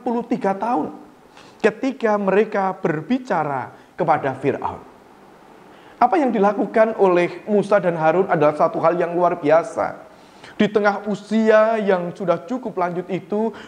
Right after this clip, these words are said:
dia tidak mau hanya berpangku tangan sementara melihat yang lain beraktivitas sebagaimana rutinitas mereka. Ia juga tidak mau senantiasa terdiam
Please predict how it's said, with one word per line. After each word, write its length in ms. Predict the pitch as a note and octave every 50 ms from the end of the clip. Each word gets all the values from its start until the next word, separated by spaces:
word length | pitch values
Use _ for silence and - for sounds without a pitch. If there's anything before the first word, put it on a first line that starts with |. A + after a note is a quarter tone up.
| - - -
dia 160 | E3+ F#3+ G#3
tidak 320 | G#3+ G#3 A3 - - -
mau 160 | D#3 F3 G3 G3 D#3+
hanya 240 | F#3 F3+ E3+ F3+ F#3+
berpangku 560 | F3+ F#3 E3+ E3+ - F3 G3 A3 A3+ A3 A3
tangan 560 | G#3+ G#3 F#3+ F3+ E3 E3 E3 E3+ F#3 G3+ G3+
sementara 400 | G3 G#3 F#3+ F3+ E3+ F#3 F#3 F3+
melihat 400 | E3+ F3 G3+ G#3+ F#3+ G3 F#3+ -
yang 240 | F3+ F#3+ F3+ F#3 F#3
lain 400 | F#3 F3+ F#3 G3 G#3 G#3+ G#3 G#3 - - -
beraktivitas 960 | - F3+ F3+ - F3+ G3 - - - G#3+ E3+ G3+ F#3+ G3 - F#3+ G#3 F#3+ - G3
sebagaimana 480 | D#3 D#3+ D3 E3+ E3+ F3 E3+ F3 F3
rutinitas 480 | G3+ A#3 - - G3 G3+ G3 F#3+ - G3
mereka. 480 | F#3 F#3 F3+ E3+ F3 - - - - - - - - - - - - - - - - - - - - - -
Ia 160 | G#3 G#3+ G#3
juga 240 | G3+ F#3+ F3 F#3+ F3+
tidak 240 | G3 - F#3 - -
mau 560 | F#3+ F#3+ F#3 F#3 F#3+ G3+ A3 A3+ A3 A3+ G#3+
senantiasa 560 | - F#3 F3 E3+ F#3 G3+ F#3+ G3 F#3 F3 G3
terdiam 800 | F#3+ G3 F#3+ F3 - - F3+ F3+ F#3+ F#3+ F#3+ G3 G3 G3 G3 -